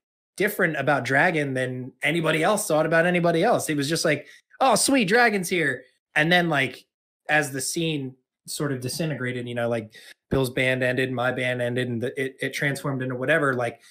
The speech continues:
everybody just sort of bifurcated and took their own paths. Well, Dragon vanished just like half the other people. And then,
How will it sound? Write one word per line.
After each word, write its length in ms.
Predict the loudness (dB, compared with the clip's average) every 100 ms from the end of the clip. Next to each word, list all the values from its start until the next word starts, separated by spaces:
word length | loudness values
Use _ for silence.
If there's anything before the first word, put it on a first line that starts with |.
| _
everybody 440 | 2 2 4 2 2
just 180 | -2 -2
sort 200 | -2 -4
of 100 | -8 _ _ _ 0
bifurcated 680 | 2 4 2 2 2 2 -2
and 140 | -2
took 180 | -2 0
their 160 | 0
own 300 | 2 2 -2 -6 -16 -6 2
paths. 520 | 4 4 2 -2 -4
Well, 560 | 0 4 4 4 0 -2
Dragon 520 | 2 4 4 0 -4
vanished 460 | -4 -2 0 0 -4
just 180 | -6 -4
like 140 | -6
half 320 | -4 -4 -4
the 120 | -2 -2
other 140 | -2
people. 480 | -6 -10 -8 -8 -10 _ _ _ _
And 440 | -2 0 2 0 -4 _ _ _ _ _ -4
then, 440 | -2 0 -4 -8